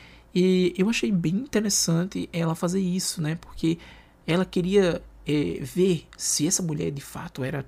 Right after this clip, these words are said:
tão bonita. E no fim das contas, a gente sabe muito bem que ele trouxe todos esses amigos, né, de lá do centro pra ficar ali um tempo na casa dele.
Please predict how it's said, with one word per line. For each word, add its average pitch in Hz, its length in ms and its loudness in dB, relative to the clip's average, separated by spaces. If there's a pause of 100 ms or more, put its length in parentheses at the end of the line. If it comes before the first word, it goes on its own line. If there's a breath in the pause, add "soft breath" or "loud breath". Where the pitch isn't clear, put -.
tão 165 220 4
bonita. 123 520 -2 (340 loud breath)
E 185 60 4
no 240 100 6
fim 220 120 -4
das 185 160 0
contas, 147 520 2
a 156 60 -4
gente 147 200 0
sabe 151 180 4
muito 156 160 0
bem 156 180 2
que 147 140 0
ele 139 80 2
trouxe 143 320 -2
todos 220 400 -2
esses 160 200 0
amigos, 147 500 0
né, 147 200 -2
de 131 160 -4
lá 165 560 2
do 131 140 -4
centro 160 520 0
pra 147 120 -4
ficar 151 220 -4
ali 151 120 0
um 147 120 2
tempo 160 520 2 (540 loud breath)
na 151 160 0
casa 127 320 -2
dele. 185 580 2